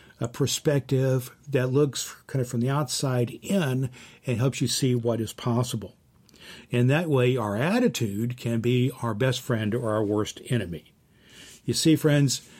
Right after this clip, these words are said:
I just want to encourage you to have an attitude that makes a difference in your life and the life of other people. That can make a big, a big difference. You see,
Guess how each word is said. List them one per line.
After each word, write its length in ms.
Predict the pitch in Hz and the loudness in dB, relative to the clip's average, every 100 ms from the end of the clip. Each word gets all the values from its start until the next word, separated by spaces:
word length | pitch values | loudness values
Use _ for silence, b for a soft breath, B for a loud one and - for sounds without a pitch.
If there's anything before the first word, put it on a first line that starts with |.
| B | B
I 120 | 117 147 | -2 -2
just 160 | 143 | 2
want 140 | 147 120 | 0 0
to 100 | 135 | -2
encourage 720 | 120 - - 185 185 135 117 | -2 -4 2 4 4 4 4
you 560 | 143 185 127 117 135 | 4 6 4 2 -2
to 160 | 123 113 | -2 -2
have 140 | 117 | 0
an 100 | 113 | 0
attitude 540 | 113 135 143 - 131 123 | 0 2 0 0 -2 0
that 100 | 117 | 0
makes 220 | 113 110 | -2 -2
a 60 | 110 | -2
difference 360 | 131 127 123 | -2 -2 -4
in 120 | 110 113 | 0 2
your 240 | 127 170 | 2 2
life 420 | 113 101 117 - B B B - | -2 -2 -6 -6 B B B -2
and 120 | 117 | 0
the 60 | 110 | 0
life 420 | 107 107 104 - - - - - | 0 -2 -4 -8 -14 -16 -10 -6
of 200 | 117 131 | -4 -4
other 200 | 107 117 | -2 -2
people. 420 | - 185 - 101 - _ B B - - - | 0 -2 -2 -10 -18 _ B B -14 -14 -2
That 240 | 123 123 | -2 0
can 140 | - 120 | 0 0
make 200 | 113 113 | 2 -2
a 40 | |
big, 300 | 101 107 101 - - | -2 -2 -2 -8 -12
a 60 | 107 | -6
big 240 | 101 98 | -4 -4
difference. 500 | 98 101 - - - - B B B B B B B - | -4 -6 -8 -12 -14 -16 B B B B B B B 0
You 100 | 131 | 2
see, 360 | 170 156 143 | 6 6 4